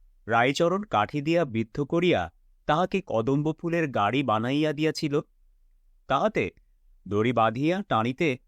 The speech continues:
এত আনন্দ বোধ হইয়াছিল যে সেদিন রায়চরণকে আর লাগাম পড়িতে হয় নাই। ঘোড়া হইতে সে একেবারেই সহিসের পদে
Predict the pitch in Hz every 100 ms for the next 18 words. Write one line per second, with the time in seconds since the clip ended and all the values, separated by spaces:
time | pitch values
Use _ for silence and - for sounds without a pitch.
0 | _ 110 117 170 98 101 135 175 196 196
1 | 190 190 208 208 208 123 135 - - _
2 | _ _ _ - 131 165 - 117 123 170
3 | 143 - _ _ _ _ _ _ - 104
4 | 113 143 147 160 202 208 165 92 95 101
5 | 123 131 - 120 107 107 90 85 82 80
6 | - _ _ _ _ _ _ _ _ 127
7 | 143 170 160 175 175 262 - - 113 110
8 | 135 131 123 131 196 170 _ _ _ -
9 | 160 175 180 196 190 135 131 -